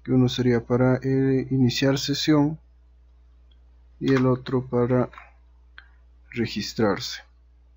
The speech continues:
Bien, entonces este href redirecciona login.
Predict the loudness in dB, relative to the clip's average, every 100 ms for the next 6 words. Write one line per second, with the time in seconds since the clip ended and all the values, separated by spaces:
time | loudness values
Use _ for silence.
0 | _ _ _ _ _ -20 _ _ -10 -6
1 | -4 -6 -4 -4 -2 -6 -6 -4 -2 -2
2 | 0 0 0 -2 -10 -14 -12 -8 -8 -6
3 | -2 2 4 4 4 2 0 -2